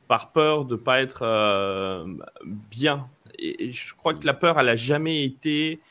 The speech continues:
une source de motivation, euh, euh, correcte, saine et qui génère de bonnes choses. Euh, jamais. Ça a jamais été le cas.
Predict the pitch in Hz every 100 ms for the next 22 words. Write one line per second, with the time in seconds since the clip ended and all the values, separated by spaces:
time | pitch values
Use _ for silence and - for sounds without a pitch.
0 | _ _ _ - 131 127 - 147 143 143
1 | 139 139 139 139 135 - 139 131 127 107
2 | 104 101 101 98 95 95 95 - - -
3 | - - - - 78 - 143 127 143 151
4 | 117 - - _ _ - - - _ -
5 | - 151 151 151 - 117 _ _ _ _
6 | 113 104 - 123 110 143 151 156 135 120
7 | 135 131 127 101 104 - _ - 101 98
8 | 95 95 92 104 131 131 131 - - -
9 | 110 113 127 127 123 120 - 123 160